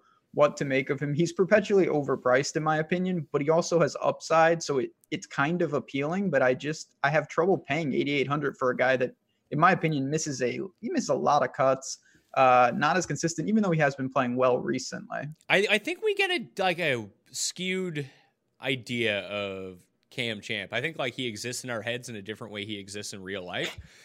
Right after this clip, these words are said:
Speaker 2: So, so far in this season, his first event was Sanderson Farms. He was twenty-eighth. Uh, he had won that tournament the year before. Won the Safeway the following week, missed the cut at the Shriners. Twenty-third in Houston, thirty-third at O H L, fourteenth at the Tournament of Champions,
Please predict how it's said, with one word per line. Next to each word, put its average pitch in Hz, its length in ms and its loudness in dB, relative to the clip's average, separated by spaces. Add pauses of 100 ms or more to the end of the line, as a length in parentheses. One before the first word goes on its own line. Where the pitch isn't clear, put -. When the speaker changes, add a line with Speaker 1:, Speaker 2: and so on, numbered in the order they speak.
(120)
Speaker 2:
So, 170 300 2
so 208 260 2
far 196 340 0
in 143 220 -6
this 135 140 -4
season, 113 360 -4 (180)
his 117 160 -8
first 180 280 -8
event 147 240 -4
was 139 100 -8
Sanderson 123 460 -4
Farms. 180 360 -6
He 147 100 -12
was 123 120 -12
twenty-eighth. 120 640 -10
Uh, 98 220 -12 (120)
he 110 160 -10
had 110 140 -8
won 117 220 -6
that 104 180 -6
tournament 101 300 -10
the 98 80 -16
year 101 100 -10
before. 95 380 -18 (480)
Won 196 240 2
the 269 80 -2
Safeway 165 640 0 (280)
the 147 60 -12
following 135 460 0
week, 107 220 -10
missed 127 180 -6
the 131 80 -10
cut 117 200 -2
at - 100 -14
the 120 60 -8
Shriners. 120 540 -6 (300)
Twenty-third 220 540 -4
in 208 80 -8
Houston, 180 440 -4 (140)
thirty-third 175 480 -4
at 165 80 -4
O 139 160 -2
H 139 180 -6
L, 123 220 -2
fourteenth 165 800 -10
at - 160 -20
the - 60 -20
Tournament 110 340 -10
of 92 60 -18
Champions, 143 560 -6